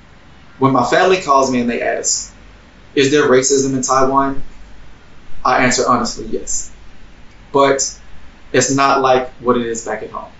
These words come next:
It's rare that I'm ever scared for my life or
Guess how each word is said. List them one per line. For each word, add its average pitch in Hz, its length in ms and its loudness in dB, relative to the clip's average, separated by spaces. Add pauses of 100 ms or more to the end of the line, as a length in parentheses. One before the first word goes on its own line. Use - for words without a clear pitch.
(1400)
It's - 280 0
rare 139 340 4
that 120 280 4
I'm 123 160 4
ever 117 220 2
scared 117 320 -2
for 110 80 -14
my 110 80 -2
life - 460 -4 (440)
or 117 420 2